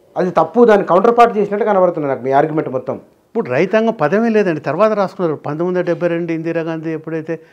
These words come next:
Speaker 2: ఈ కమ్యూనిస్టులకు పెన్షన్ ఇస్తామని అన్నారో అప్పుడు వీళ్ళు ఏది ఉంటుందో డెబ్బై రెండు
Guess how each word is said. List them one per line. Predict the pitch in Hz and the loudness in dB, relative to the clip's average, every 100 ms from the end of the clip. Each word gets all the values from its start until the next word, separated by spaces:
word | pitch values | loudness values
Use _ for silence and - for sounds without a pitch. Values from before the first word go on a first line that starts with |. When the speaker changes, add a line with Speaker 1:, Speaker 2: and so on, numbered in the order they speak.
| _ _ _ - | _ _ _ -12
Speaker 2:
ఈ | 156 | -8
కమ్యూనిస్టులకు | 143 151 160 156 156 | -6 -4 -4 -4 -6
పెన్షన్ | 120 139 139 156 | -4 -6 -6 -6
ఇస్తామని | 135 - 143 131 | -6 -6 -6 -4
అన్నారో | 120 113 147 233 _ - | -4 -6 -6 -8 _ -14
అప్పుడు | 135 202 196 | -8 -6 -4
వీళ్ళు | 180 170 | -2 -4
ఏది | 156 151 | -4 -6
ఉంటుందో | 147 185 | -8 -8
డెబ్బై | 190 151 160 | -6 -2 -2
రెండు | 160 160 156 151 | -2 -2 -6 -8